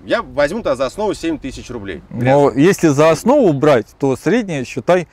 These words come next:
Speaker 2: где-то восемь, восемь с половиной.
Speaker 1: Вот берём тогда восемь тысяч, даже
Speaker 2: То есть
Speaker 1: чуть-чуть.
Speaker 2: это среднее.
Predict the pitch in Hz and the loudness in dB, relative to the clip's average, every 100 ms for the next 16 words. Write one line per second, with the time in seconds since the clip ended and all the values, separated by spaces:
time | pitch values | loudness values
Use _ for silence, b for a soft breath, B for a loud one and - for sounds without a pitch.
0 | b b - 143 127 127 190 131 127 143 | b b -4 -2 0 0 0 -2 -6 -6
1 | 139 - 131 135 113 101 160 147 139 208 | -8 -6 -2 0 -2 -8 -14 -12 -6 -6
2 | 185 135 151 175 151 139 220 - 143 151 | -6 -8 -6 -8 -10 -18 -18 -14 -6 -4
3 | 143 143 196 185 185 - 185 131 107 101 | 0 0 2 0 0 2 2 0 -4 -14
4 | - | -18